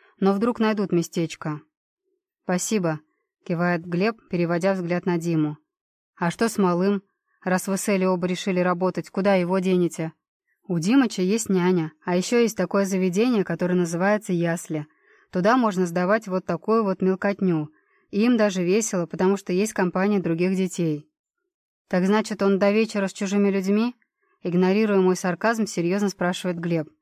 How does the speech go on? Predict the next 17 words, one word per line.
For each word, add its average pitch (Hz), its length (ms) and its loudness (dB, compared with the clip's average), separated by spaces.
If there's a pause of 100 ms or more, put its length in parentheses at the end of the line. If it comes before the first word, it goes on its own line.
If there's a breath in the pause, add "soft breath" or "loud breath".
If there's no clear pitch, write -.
(420 soft breath)
«Не 185 120 4
утрируй. 196 600 0 (640 soft breath)
Мы 190 160 4
достаточно 190 600 2
времени 208 440 4
и - 20 2
внимания 190 460 4
уделяем 185 380 2
своим 185 360 2
детям. 165 420 -2 (440 soft breath)
Да 175 120 2
и 190 60 2
вообще, 208 340 0
что 226 200 -2
с - 40 -6
тобой 185 260 0
сегодня? 170 520 0